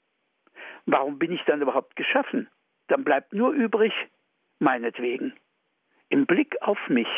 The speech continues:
Jeder von uns ist als er selbst, als sie selbst beim Namen gerufen und gewollt um seinet und ihretwillen.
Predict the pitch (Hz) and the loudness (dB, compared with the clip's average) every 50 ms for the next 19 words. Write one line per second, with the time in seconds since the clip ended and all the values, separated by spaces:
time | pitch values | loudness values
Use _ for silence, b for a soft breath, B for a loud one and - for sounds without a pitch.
0 | - - _ - - 156 190 208 220 226 220 220 - - 175 160 - - 165 160 | -8 -10 _ -2 2 4 6 6 6 4 2 2 0 -2 -2 -2 0 0 0 2
1 | 180 185 - - - - - - - - 160 160 160 - - - 170 156 160 170 | 2 0 -2 -2 -4 -2 -2 -2 0 2 2 2 2 0 -6 -4 0 2 4 4
2 | 175 170 165 165 147 139 151 156 - - - - - 135 131 - - - 160 170 | 4 4 2 2 4 4 4 4 2 -2 -2 0 0 0 0 -2 -6 -6 -4 -2
3 | 170 151 151 139 131 139 143 - - - B B B B B B B - 127 120 | -2 0 2 2 4 2 2 0 -4 -10 B B B B B B B 2 2 2
4 | 123 139 135 139 156 170 180 170 147 135 120 143 156 139 - 160 - 139 139 - | 2 2 2 2 2 0 0 0 0 0 2 2 2 2 0 2 2 2 2 2
5 | - 123 113 120 127 135 151 156 - - 156 135 123 117 127 123 113 120 135 151 | 2 2 4 4 6 6 4 4 2 0 0 0 0 0 2 2 2 4 2 2
6 | 151 160 156 - - B B B B B - 147 139 143 - - - 123 123 123 | 2 2 2 0 -4 B B B B B 0 0 0 0 0 0 2 2 2 2
7 | 113 - - - 117 120 123 120 120 120 117 117 | 0 0 0 0 0 0 0 0 0 -2 -4 -6